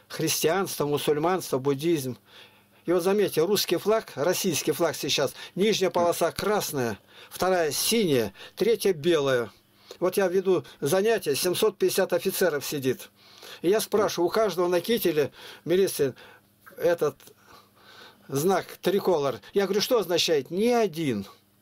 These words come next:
Ни один. Я говорю, нижняя, от флаг российский, он внеконфессиональный, вневременный,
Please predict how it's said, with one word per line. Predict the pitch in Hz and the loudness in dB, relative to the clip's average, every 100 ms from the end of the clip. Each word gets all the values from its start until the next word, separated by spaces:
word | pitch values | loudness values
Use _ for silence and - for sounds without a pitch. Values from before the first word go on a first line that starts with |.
| _ | _
Ни | - 160 208 | -6 0 2
один. | 226 170 135 107 98 - | 2 0 -2 -4 -6 -6
Я | 175 196 | 0 0
говорю, | 185 185 156 - | 2 2 0 -4
нижняя, | 156 190 240 196 220 220 - - | 0 2 2 2 2 0 -2 -8
от | - 165 | -4 -4
флаг | - 214 240 - | 0 0 0 -2
российский, | 160 190 - 190 - 131 113 - | -2 0 2 0 0 -2 -2 0
он | 202 180 | 0 2
внеконфессиональный, | 185 226 - 190 - 185 - 180 175 196 185 180 | 2 2 0 -2 -2 0 2 2 2 0 0 0
вневременный, | 160 208 196 180 202 185 175 160 151 | 2 2 2 2 2 2 0 0 -2